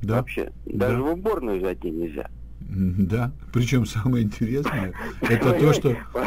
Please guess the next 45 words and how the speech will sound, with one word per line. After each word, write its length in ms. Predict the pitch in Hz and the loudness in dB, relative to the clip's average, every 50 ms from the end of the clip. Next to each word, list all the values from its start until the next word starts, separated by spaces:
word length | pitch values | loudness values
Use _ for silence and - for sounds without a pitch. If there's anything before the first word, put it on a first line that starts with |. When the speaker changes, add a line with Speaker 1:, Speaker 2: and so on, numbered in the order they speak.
| - - - | -4 -4 0
Speaker 2:
Поэтому 420 | 170 180 185 190 180 180 180 175 | 0 2 2 2 0 0 0 0
это 200 | 175 170 - 175 | 0 0 0 0
весьма 500 | 170 170 160 151 151 170 160 156 165 170 | 0 0 0 0 0 -2 -2 -2 -4 -2
проблематично 800 | - - 180 165 165 170 170 175 175 170 160 139 - - - 107 | -2 -2 -2 0 0 0 0 0 0 0 -2 -4 -4 -4 -4 -2
иметь 280 | 107 107 107 101 98 - | 0 0 0 -2 -2 -2
там 160 | 113 113 110 | -4 -2 -2
эту 220 | 110 - - 123 123 | -2 -2 -2 0 0
же 60 | 143 | 2
Speaker 1:
М, 500 | 110 107 107 123 - 120 117 120 123 135 | 0 0 0 0 0 2 2 4 4 4
да, 260 | 156 185 180 139 107 | 2 2 2 0 0
да, 200 | 110 127 131 120 110 | -2 0 0 2 2
вы 120 | 117 123 | 2 2
абсолютно 480 | 120 117 - 147 147 156 147 147 139 120 | 2 2 2 2 4 2 2 0 0 0
правы, 360 | - 131 143 147 139 117 107 | 0 2 2 4 4 4 4
поэтому 460 | 104 120 120 120 120 131 123 120 110 | 4 2 2 2 2 2 2 4 4
мы 160 | 113 117 113 | 4 4 4
вот 180 | 107 110 107 - | 2 2 0 -2
с 40 | - | -2
этим 260 | 110 101 110 101 98 | -2 -2 0 -2 0
парнем, 420 | 87 123 120 110 104 104 104 98 92 | 0 0 0 2 2 4 2 2 2
с 100 | - - | 0 0
Оле-, 280 | 104 98 101 110 110 101 | 0 2 2 2 2 2
э, 320 | 104 98 95 95 95 92 87 | 2 2 2 2 0 0 -2
с 220 | - - - - | -4 -8 -6 -4
Алекс 600 | 101 98 95 98 - 110 107 104 98 98 - - | -2 -2 -2 -2 -2 0 0 0 0 -2 -4 -6
Коган, 460 | - - 139 147 151 135 104 92 80 73 - - - - - - - - - - - | -2 0 2 2 2 2 0 -2 -2 -6 -10 -12 -14 -14 -14 -14 -14 -14 -12 -6 -4
который 340 | 104 98 - 107 98 98 | -2 0 2 2 2 0
специалист, 680 | 95 - - 101 98 - - 107 104 104 104 104 95 - - - - - | 0 -2 -6 -8 -4 -2 -2 0 2 2 2 0 0 -2 -6 -10 -6 -4
э, 40 | |
в, 300 | 101 98 95 92 90 87 | -2 -2 0 -2 -2 -4
по 280 | 82 - 101 101 98 98 | -6 -6 -4 -2 -2 0
оружию, 460 | 101 120 143 151 131 101 95 87 82 - - - - - - - - - | 0 2 2 2 2 0 0 -2 -4 -8 -10 -14 -14 -14 -14 -14 -6 0
мы 160 | - 117 117 | 2 2 2
с 100 | 113 - | 2 2
ним 120 | 120 107 101 | 0 0 0
всегда 460 | - - 101 95 92 95 110 110 110 110 | 0 -2 -4 -4 -2 -2 -2 0 0 0
это 220 | 104 101 113 101 | 0 0 0 -2
обсуждаем 580 | 101 - - - 107 98 104 110 104 104 104 101 | -2 -2 -2 -4 -2 0 0 0 2 2 2 2
тему. 280 | - 139 135 117 92 | 2 2 2 2 2
Я 120 | 92 92 95 | 0 0 0
говорю: 180 | 95 98 98 95 | 0 0 0 0
«Слушай, 320 | 120 120 - - 98 95 | -2 -4 -2 -2 0 2
я 60 | 101 104 | 2 4
не 100 | 113 113 | 2 2
понимаю, 400 | 110 113 107 113 117 113 98 82 | 0 0 0 2 2 2 0 0